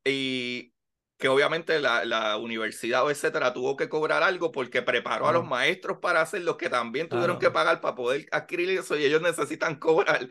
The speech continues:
Speaker 1: <laughs> para poder
Speaker 2: Exactamente.
Speaker 1: sobrevivir, para crear esto. So, todo es una cadena, incluso la
Speaker 2: Todo.
Speaker 1: misma farmacéutica tiene que pa-, pagar por
Speaker 2: A los
Speaker 1: la, eh,
Speaker 2: empleados.
Speaker 1: eh, ¿verdad? Por los materiales, la, la,
Speaker 2: Ujú.
Speaker 1: eh,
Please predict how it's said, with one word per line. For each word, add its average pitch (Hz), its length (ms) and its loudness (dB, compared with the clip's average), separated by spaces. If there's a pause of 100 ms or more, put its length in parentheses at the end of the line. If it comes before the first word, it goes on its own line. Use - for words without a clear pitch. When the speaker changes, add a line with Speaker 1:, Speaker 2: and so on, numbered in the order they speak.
Speaker 1:
<laughs> - 140 -12
para 147 260 4
poder 147 220 2
Speaker 2:
Exactamente. 120 100 -6
Speaker 1:
sobrevivir, 185 380 0
para 151 280 0
crear 151 280 0
esto. 165 260 -4
So, 139 300 -6
todo 151 240 0
es 165 80 -2
una 180 180 0
cadena, 160 540 0
incluso 131 340 -2
la 139 80 2
Speaker 2:
Todo. 147 60 0
Speaker 1:
misma 156 300 0 (280)
farmacéutica 160 720 2
tiene 139 180 -2
que 151 140 -2
pa-, 147 480 0
pagar 143 300 0
por 160 120 -4
Speaker 2:
A 139 220 2
los 120 80 2
Speaker 1:
la, 123 80 0
eh, - 0 -
Speaker 2:
empleados. 131 480 0
Speaker 1:
eh, 107 200 -12
¿verdad? 131 260 -2
Por 165 120 2
los 131 100 0
materiales, 135 640 -2
la, 113 200 0
la, 101 320 0
Speaker 2:
Ujú. 85 80 -4
Speaker 1:
eh, 101 260 -8